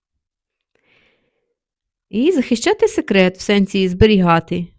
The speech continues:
Proteggere un segreto. І реченько гарне зі словом proteggere. Dobbiamo proteggere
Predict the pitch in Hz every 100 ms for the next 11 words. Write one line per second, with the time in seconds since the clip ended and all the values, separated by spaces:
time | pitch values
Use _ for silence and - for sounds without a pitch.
0 | - 165 165 - 240 392 349 339 349 349
1 | _ 202 226 285 - _ - - 247 196
2 | 185 180 - 185 185 185 _ _ _ _
3 | _ _ _ _ _ _ _ _ _ _
4 | _ - 381 247 220 226 214 214 208 208
5 | 196 185 185 196 190 202 - 190 185 185
6 | 190 - 175 170 180 175 175 170 _ _
7 | _ _ _ _ _ _ _ _ _ _
8 | - 180 175 190 170 170 - 156 - 226
9 | 311 311 269 277 269